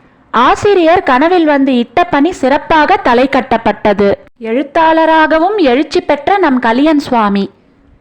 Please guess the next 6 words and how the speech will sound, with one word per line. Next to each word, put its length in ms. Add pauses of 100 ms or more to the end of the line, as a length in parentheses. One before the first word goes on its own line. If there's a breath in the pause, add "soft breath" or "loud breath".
(140)
இவ்வடியவன் 840
பல 220
பத்திரிகைகளுக்கு 1080
கதைகளும் 640
கட்டுரைகளும் 840
எழுதியுள்ளேன். 840